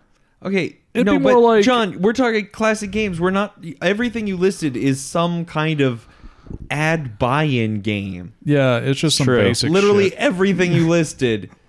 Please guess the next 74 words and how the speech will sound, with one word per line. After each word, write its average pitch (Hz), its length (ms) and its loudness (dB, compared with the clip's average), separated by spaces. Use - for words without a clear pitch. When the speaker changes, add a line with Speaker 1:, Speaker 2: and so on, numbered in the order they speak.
Speaker 1:
I've 131 260 0
seen 147 500 -2
Speaker 3:
What 131 180 4
did 123 100 4
I 117 100 4
Speaker 1:
many 113 140 2
Speaker 3:
list? 131 300 2
Speaker 1:
YouTube 175 340 2
videos 135 600 0
covering 151 400 0
all 160 360 2
of 117 140 -4
those 123 260 0
on 123 60 0
the 120 60 0
Speaker 3:
So 185 140 2
Speaker 1:
same 156 80 2
Speaker 3:
then 170 140 4
they're 180 120 4
Speaker 1:
list. 117 120 0
Speaker 3:
classics. 202 520 2
They're 147 140 2
on 170 120 4
YouTube. 208 560 2
Speaker 2:
I 214 80 2
mean, 269 160 4
I 262 140 2
could 302 140 0
even 269 200 2
accept 165 440 -2
a 147 40 2
little 143 220 4
bit 127 140 2
of 113 80 2
a 107 40 -4
stretch 131 360 0
of, 123 80 -2
like, 127 260 0
"Wow, 160 360 2
you've 147 200 0
never 165 220 2
played 151 260 0
Gran 143 300 2
Turismo 143 560 2
or 170 120 4
something 185 240 2
Speaker 3:
Have - 20 -
Speaker 2:
like 220 40 6
Speaker 3:
you 254 60 6
Speaker 2:
that?" - 60 4
Speaker 3:
played - 100 4
Speaker 1:
should, - 40 6
Speaker 3:
Gran 120 200 2
Speaker 1:
you 269 140 4
should - 180 4
have 151 120 4
Speaker 3:
Turismo? - 20 4
Speaker 1:
at 143 40 4
Speaker 2:
Yeah, - 100 4
Speaker 1:
least 202 220 2
Speaker 2:
totally. 135 180 4
Speaker 1:
gone 175 100 4
Speaker 2:
First 139 100 4
Speaker 1:
with 135 160 2
Speaker 2:
and 127 100 0
second 123 260 2
Speaker 1:
Pepsi 107 140 2
Speaker 2:
one. 123 80 -2
Speaker 1:
Man 95 320 -4
if 110 120 -6
you're 120 160 -2
gonna 117 180 -2
go 113 260 -2
for 104 540 -4